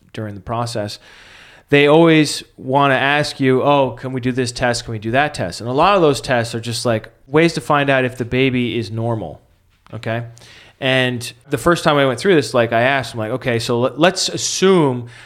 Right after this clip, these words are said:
that test came back positive. What would you do next?" And they're like, "Oh, we do this other test." I'm like, "Let's assume that came back positive." What you do, you know, we got to the end of that line.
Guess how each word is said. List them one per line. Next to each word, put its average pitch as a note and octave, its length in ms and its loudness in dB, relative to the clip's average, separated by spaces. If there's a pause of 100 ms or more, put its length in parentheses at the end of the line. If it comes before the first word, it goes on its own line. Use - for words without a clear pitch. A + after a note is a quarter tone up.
(100)
that C3+ 180 0
test C#3 220 -2
came C3 140 -6
back B2 220 -2
positive. A2 580 -2
What A2+ 140 0
would A#2+ 140 -8
you A#2 80 -6
do A2+ 120 -2
next?" A#2 380 -6
And G#2+ 60 -10
they're G#2+ 80 -6
like, A2 160 -6
"Oh, C#3+ 100 2
we A#2+ 120 -2
do B2+ 120 -4
this C3 160 -4
other E3 180 4
test." - 420 -12 (180)
I'm A2 60 -12
like, G#2+ 180 -10 (120)
"Let's A2 280 -12
assume D3+ 280 0
that F#3+ 200 2
came D3+ 160 0
back C3 200 2
positive." A2+ 480 -2
What C3 100 -2
you C3+ 200 -4
do, - 100 -10
you C3 80 -6
know, A#2 120 -4
we A2+ 100 -4
got C3+ 160 0
to - 80 -12
the C3 120 0
end B2+ 100 0
of A2+ 80 0
that B2 220 0
line. G#2+ 340 -2